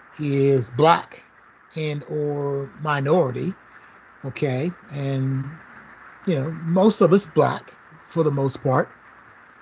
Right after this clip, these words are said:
why haven't there been any head coaches? And like everything else, when someone like himself who is hired to be a head coach and,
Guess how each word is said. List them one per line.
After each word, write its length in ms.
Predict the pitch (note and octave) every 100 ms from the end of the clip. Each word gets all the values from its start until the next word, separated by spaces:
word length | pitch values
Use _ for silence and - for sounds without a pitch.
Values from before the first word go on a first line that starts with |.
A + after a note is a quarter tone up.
| - - - A#2+
why 220 | D#3+ G3+
haven't 360 | G#3 A#3+ A#3+ G#3
there 140 | F#3+
been 260 | D#3 F#3 F#3
any 220 | F#3 F3+
head 280 | D#3 E3 E3+
coaches? 560 | G#3+ C4 - - - - _ _ - - - -
And 200 | D#3 D3+
like 340 | D#3 D#3 -
everything 640 | F#3+ F3 F3+ - E3 D3+ D3+
else, 500 | E3+ B3 F3+ F3+ - C3+
when 800 | D#3+ D#3 D#3 D#3 D3+ D3+ D3+ D3 - - - -
someone 600 | - - G#3 G#3 G3 F3+
like 220 | E3+ E3 -
himself 580 | D3 C3+ - B3 A#3
who 500 | - F#3 F3 E3 D#3+ - - - - -
is 200 | E3 D3+
hired 640 | - - G#3 C4+ D3+ C#3 -
to 100 | -
be 520 | C3+ D3 C#3+ C#3 C#3 -
a 80 | D3
head 320 | - D3 C3+
coach 460 | - C#3 C#3 - - - - - - - -
and, 920 | D3 C#3+ C#3 C#3 C#3 C#3 C#3 C#3